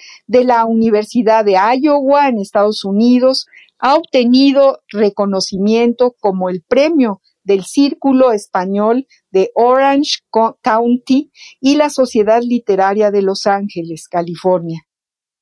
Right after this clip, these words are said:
Su trayectoria ha sido reconocida en el Palacio de Bellas Artes del Instituto Nacional de Bellas Artes y Literatura y en la Academia Mexicana de Poesía de la Sociedad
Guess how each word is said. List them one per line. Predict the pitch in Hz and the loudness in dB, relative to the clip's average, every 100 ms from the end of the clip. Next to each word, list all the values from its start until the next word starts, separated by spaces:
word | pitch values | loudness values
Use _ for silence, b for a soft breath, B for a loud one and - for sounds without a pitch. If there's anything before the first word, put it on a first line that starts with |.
| _ - | _ -12
Su | - 277 | -6 -2
trayectoria | 277 247 254 - 320 330 311 320 311 - | 0 0 -2 -2 -2 0 2 2 -2 -4
ha | 240 | -6
sido | 254 285 254 | -2 0 0
reconocida | 220 208 190 190 - 262 277 262 269 b b b | 0 -2 -4 -6 -2 0 2 0 -2 b b b
en | 302 320 | 0 2
el | 269 240 | 2 0
Palacio | 185 202 214 220 | -2 -2 -2 -2
de | 202 | -2
Bellas | 185 180 180 - | -2 -4 -4 -2
Artes | 220 220 - 220 - - | -2 -2 -2 -4 -4 -12
del | 185 202 196 | -4 -4 -4
Instituto | 180 - 175 254 254 254 | -6 -10 -6 -2 0 0
Nacional | 196 - 202 196 | -2 -6 -4 -2
de | 202 | -2
Bellas | 185 180 185 | -2 -2 -2
Artes | 208 214 208 | -4 -4 -2
y | 294 | 0
Literatura | 262 220 190 175 - 233 247 240 254 B B B | 0 -2 -2 -2 -4 -2 0 0 -2 B B B
y | 240 | 0
en | 262 | 2
la | 247 | 2
Academia | 233 208 220 233 233 | 0 0 0 0 -2
Mexicana | 196 190 - 202 220 | -6 -8 -4 -2 0
de | 208 | -2
Poesía | 190 180 180 - 233 240 233 - | -4 -4 -6 -2 0 0 -2 -2
de | 214 | -2
la | 214 208 | 0 -2
Sociedad | 190 - 185 185 254 | -6 -4 -4 0 0